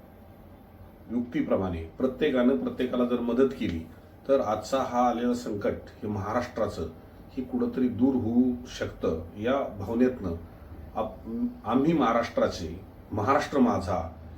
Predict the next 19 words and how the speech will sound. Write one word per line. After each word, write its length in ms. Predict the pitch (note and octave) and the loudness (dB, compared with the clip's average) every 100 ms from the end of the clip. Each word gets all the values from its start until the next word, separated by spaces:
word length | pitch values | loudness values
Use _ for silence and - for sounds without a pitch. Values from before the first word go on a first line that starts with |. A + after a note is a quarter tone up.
| - - | -14 -6
या 300 | G2+ C3+ D3+ D3 - - F#2 | 4 8 8 4 -6 -12 -6
धोरणानुसार 680 | G#2+ B2+ C3+ C3+ A#2 C3+ B2 | -2 2 4 4 4 2 0
प्रत्येकाने 600 | B2 A2+ C3+ C3 B2+ B2+ | 0 -2 0 2 4 4
जर 200 | B2+ A#2+ | 2 2
वागलं, 540 | G#2+ G#2+ A2 G2 F2 - | 2 0 0 -2 -4 -6
तर 60 | - | -8
शेतकऱ्यांना 500 | - G2+ - A#2+ A#2+ | -6 -6 -4 -2 0
कुठंतरी 380 | - A#2+ - A#2+ | 0 -4 -2 -4
हातभार 360 | G#2 F#2+ A#2+ | -4 0 0
लागेल, 320 | A#2 G#2+ A2 A2 | 2 -2 -2 -2
या 120 | B2 | -2
भावनेतनं 580 | G#2 G#2 B2 B2+ F#2 E2 - - - - - | -2 2 2 0 -4 -8 -10 -18 -20 -20 -2
केडी 200 | C3+ D3 | 2 4
चौधरी 320 | D#3+ D3+ C#3 | 2 0 2
उद्योग 220 | B2+ C3 C3 | 2 2 -2
समूहाने 560 | - B2 C3 C3+ C3+ B2+ B2 - - - - - - - - - - - - - - - - - | 4 6 6 6 4 4 0 -10 -18 -20 -20 -20 -18 -18 -18 -20 -20 -20 -20 -20 -20 -20 -20 -10
विजयादशमीच्या 760 | A2 A#2 C#3+ C3+ C3 C3+ B2+ B2 | -4 6 6 8 4 2 0 0
दिवसापासून 800 | A2+ A#2 - B2+ A#2+ - B2+ F2 - | 0 0 2 2 2 0 0 0 -4
ते 100 | - | -2